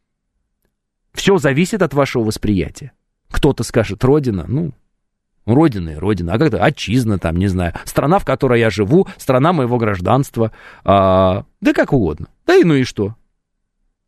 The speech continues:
Ой, ну такие границы, сякие границы, какая мне разница? Мне главное, что у меня хорошо всё, правильно? Да? А кто-то в слово «родина» вложит совершенно другое. Он вложит в это слово родину-мать, да?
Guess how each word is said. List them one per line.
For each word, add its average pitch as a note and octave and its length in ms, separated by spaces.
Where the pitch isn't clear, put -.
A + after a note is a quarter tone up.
Ой, D#3+ 160
ну D#3+ 100
такие F3+ 360
границы, A#2 400
сякие A2 360
границы, F#2 360
какая A2+ 240
мне D#2+ 100
разница? D2+ 480
Мне B2+ 160
главное, G2+ 380
что - 160
у G#2 40
меня F#3+ 220
хорошо A2+ 420
всё, - 200
правильно? - 340
Да? E3 140
А F2 100
кто-то F#3 380
в - 60
слово G#2 280
«родина» E2 320
вложит D3 380
совершенно C#3+ 380
другое. E2 380
Он G2+ 140
вложит G2 300
в G2 60
это F#2+ 120
слово E2 320
родину-мать, F2 600
да? G#2 240